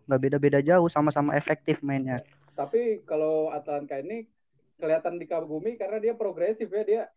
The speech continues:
Speaker 2: stabil gitu, bersaing di papan atas dari tiga musim ke belakang. Yang musim pertama itu kan dia peringkat empat, tapi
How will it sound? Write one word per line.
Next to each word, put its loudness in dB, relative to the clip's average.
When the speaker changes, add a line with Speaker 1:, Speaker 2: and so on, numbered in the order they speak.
Speaker 2:
stabil 0
gitu, -8
bersaing -6
di -6
papan -10
atas -10
dari -8
tiga -4
musim -8
ke -18
belakang. -6
Yang -6
musim -6
pertama -6
itu 0
kan -2
dia 0
peringkat -8
empat, -4
tapi -8